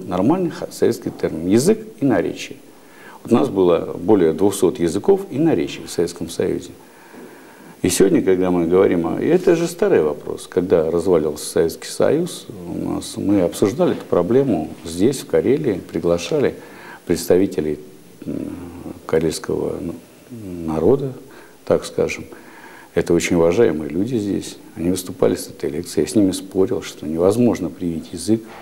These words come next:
без компактного проживания, без хозяйственной деятельности, без всего, что связывает именно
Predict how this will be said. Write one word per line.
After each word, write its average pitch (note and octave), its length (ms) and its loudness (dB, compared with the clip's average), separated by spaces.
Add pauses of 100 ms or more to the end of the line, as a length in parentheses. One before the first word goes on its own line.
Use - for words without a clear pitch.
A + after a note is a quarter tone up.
(1120)
без G2 180 2
компактного E2+ 580 0
проживания, F2 600 2
без - 160 -6
хозяйственной D#2+ 540 -2
деятельности, F#2+ 560 -2
без C#2+ 160 -10
всего, A#2 320 0
что - 180 -10
связывает F2+ 600 0
именно D#2+ 480 -4